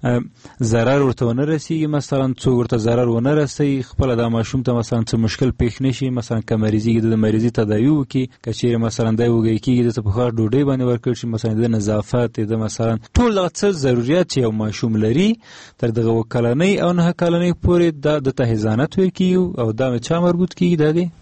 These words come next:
مور مربوط کیږي، یا د یو ښځې چې ورته حاضنه وي، یې ده مربوط کیږي، که چیرې مور نه وي. په دې خاطر چې موږ تاسو په قانون کې که چیرې د مور مثلاً په، په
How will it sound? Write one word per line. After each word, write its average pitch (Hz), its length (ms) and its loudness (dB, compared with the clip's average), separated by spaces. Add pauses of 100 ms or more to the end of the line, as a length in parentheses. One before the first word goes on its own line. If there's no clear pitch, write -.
(140)
مور 113 240 2
مربوط 107 360 -2
کیږي، - 240 -12
یا 131 100 2
د 127 60 0
یو 120 140 2
ښځې 143 380 -2
چې 127 60 -6
ورته 113 200 -4
حاضنه 117 540 0
وي، 196 200 2 (220)
یې 117 60 -2
ده 113 120 -2
مربوط 98 400 -12
کیږي، 120 240 -6
که 113 80 -2
چیرې 139 300 2
مور 143 280 2
نه 107 80 0
وي. 101 160 -4 (120)
په 127 60 0
دې 160 80 2
خاطر 180 300 0
چې - 140 -4
موږ 139 240 2
تاسو - 280 -2
په 123 60 -6
قانون 127 340 0
کې 165 200 0 (340)
که 117 100 0
چیرې 139 340 2
د - 20 2
مور 127 340 2
مثلاً 110 420 -2
په، 107 240 -4
په 110 140 0